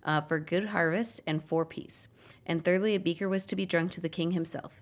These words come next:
In addition, toasts were drunk to the memory of departed kinsfolk. These were called minni. So theories and interpretation about these. Uh, scholars have connected the month event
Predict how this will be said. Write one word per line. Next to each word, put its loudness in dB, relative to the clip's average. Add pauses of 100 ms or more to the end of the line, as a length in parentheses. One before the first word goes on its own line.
In 0
addition, 0
toasts -2
were -2
drunk 0
to -6
the -2
memory 0
of -4
departed -2
kinsfolk. -4 (120)
These -6
were -2
called -2
minni. -4 (800)
So 2
theories 4
and 2
interpretation 0
about -6
these. -8 (420)
Uh, 2
scholars 4
have 0
connected -2
the 2
month 0
event 2